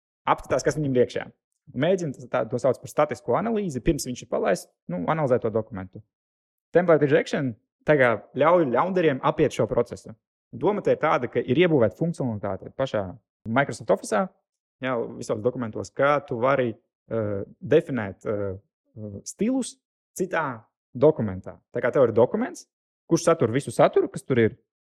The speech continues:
bet tālāk, bet stilus viņš ielādē no kaut kāda cita resursa. Un tas cits resurs var būt online, ne uz tā paša datora. Ja, tad, tad to sauc par template. Un tad šis template tehniski viņš var atrasties uz cita servera, ko kontrolē uzbrucējs. Un tagad sanāk tā,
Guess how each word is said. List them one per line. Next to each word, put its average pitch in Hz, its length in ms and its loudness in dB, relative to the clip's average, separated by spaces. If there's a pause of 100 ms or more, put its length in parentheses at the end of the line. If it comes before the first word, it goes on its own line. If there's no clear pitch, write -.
(140)
bet 120 160 -4
tālāk, 175 360 4
bet 127 140 0
stilus 214 300 -4
viņš 139 160 -4
ielādē 160 320 0
no 156 120 -4
kaut 156 120 -4
kāda 131 200 -4
cita - 240 -6
resursa. - 360 -4
Un 110 80 -8
tas 143 160 -4
cits - 280 -8
resurs 190 320 -4
var 147 160 2
būt 151 240 0 (440)
online, 135 420 0 (500)
ne 131 120 2
uz - 40 -8
tā 123 160 2
paša 117 160 0
datora. 107 400 0 (800)
Ja, 117 80 -4
tad, 117 160 -8
tad 127 160 -6
to 139 80 -2
sauc 135 160 -2
par 113 100 -12
template. 104 360 -8 (340)
Un 120 80 -8
tad 117 100 -10
šis 170 220 -4
template 185 560 -2
tehniski 143 420 -4
viņš 156 220 -8
var 131 140 2
atrasties 127 340 -8
uz 107 80 -20
cita 139 180 -12
servera, 117 460 -4 (640)
ko 139 80 0
kontrolē 151 400 2
uzbrucējs. 113 540 -6 (500)
Un 139 140 -4
tagad 151 160 -2
sanāk 139 240 -6
tā, 113 80 -6